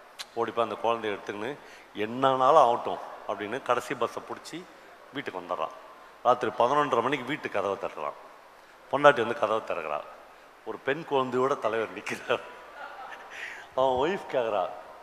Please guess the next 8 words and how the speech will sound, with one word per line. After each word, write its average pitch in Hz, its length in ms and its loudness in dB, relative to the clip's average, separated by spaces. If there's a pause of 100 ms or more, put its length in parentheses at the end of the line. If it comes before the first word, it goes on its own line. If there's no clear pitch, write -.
(160)
"என்னய்யா 160 360 2
ஆச்சு?" 101 380 -2 (960)
"இவனுக்கு 104 340 -8
கை 147 240 -2
காலெல்லாம் 131 520 6
உதறது." 95 480 0 (580)
"இல்ல, 107 460 2 (580)
இருக்கக்கூடிய 135 560 0